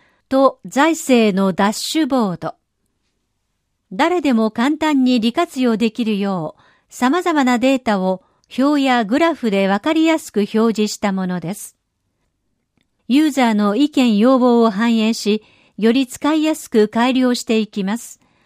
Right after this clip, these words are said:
ホームページからアクセスできます。予算案が五分でわかる、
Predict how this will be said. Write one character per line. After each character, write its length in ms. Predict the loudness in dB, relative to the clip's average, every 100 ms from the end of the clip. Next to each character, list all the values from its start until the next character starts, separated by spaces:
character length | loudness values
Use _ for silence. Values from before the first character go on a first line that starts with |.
| _ _ _
ホ 160 | 0 0
ー 20 |
ム 140 | 2
ペ 140 | 0 0
ー 40 |
ジ 140 | -2
か 120 | -2 0
ら 220 | 0 0
ア 100 | -2
ク 80 | -4
セ 140 | -4 -4
ス 160 | -4
で 140 | -8 -6
き 140 | -6
ま 160 | -6 -6
す。 240 | -10 _ _ _ _ _ _ _ _ _ _ _ _ _ _ _ _ -6
予 180 | -2 0
算 300 | 0 0 0
案 180 | 0 0
が 200 | -2 0
五 180 | -2
分 240 | 0 0 2
で 120 | 2
わ 140 | 0
か 160 | -2 -4
る、 220 | -4 -10